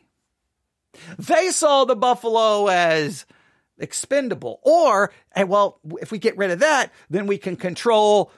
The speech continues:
manipulate, hurt, maybe starve out the Native American tribes." And this became a de-, a deliberate effort to kill off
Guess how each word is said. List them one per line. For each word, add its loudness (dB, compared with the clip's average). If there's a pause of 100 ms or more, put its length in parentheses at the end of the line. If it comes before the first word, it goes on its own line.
(140)
manipulate, 0
hurt, 0 (800)
maybe -4
starve 0
out 0 (260)
the 0
Native 0
American -6
tribes." -14 (2500)
And -6
this -2
became -2
a 0
de-, -8
a -2
deliberate -2
effort -10 (720)
to 0
kill 2
off 0